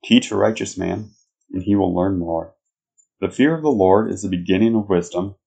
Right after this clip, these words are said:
and the knowledge of the Holy One is understanding. For by wisdom your days will be many, and years will be added to your life.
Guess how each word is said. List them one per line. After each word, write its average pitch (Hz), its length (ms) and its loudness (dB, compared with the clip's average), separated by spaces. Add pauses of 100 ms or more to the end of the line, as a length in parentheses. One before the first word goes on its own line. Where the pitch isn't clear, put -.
and 98 140 -6
the 92 40 -2
knowledge 120 380 2
of 131 80 -2
the 131 100 -2
Holy 101 260 0
One 87 340 0
is - 160 -16
understanding. 87 800 -8 (840)
For 98 140 0
by 90 160 6
wisdom 117 520 0
your 104 120 0
days 110 380 0
will 110 100 0
be 113 140 0
many, 87 460 -2 (680)
and 92 180 0
years 120 280 2
will 113 100 -2
be 104 160 0
added 92 260 0
to - 120 -8
your 87 160 -2
life. 85 340 -6